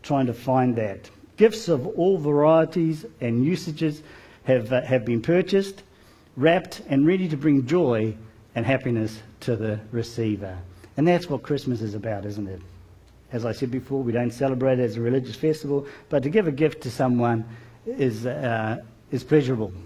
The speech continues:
And of course, uh, it's even nice to receive them, so I'll pick up mine at the end of the, end of the sermon. But just in talking about that too, um,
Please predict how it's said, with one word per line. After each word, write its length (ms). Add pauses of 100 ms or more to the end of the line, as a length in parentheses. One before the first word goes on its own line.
(520)
And 100
of 100
course, 340
uh, 280 (340)
it's 100
even 160
nice 200
to 120
receive 380
them, 160
so 180
I'll 140
pick 260
up 120
mine 260
at 100
the 80
end 140
of 80
the, 120 (560)
end 160
of 120
the 60
sermon. 460 (1120)
But 200
just 180
in 120
talking 300
about 300
that 220
too, 420
um, 640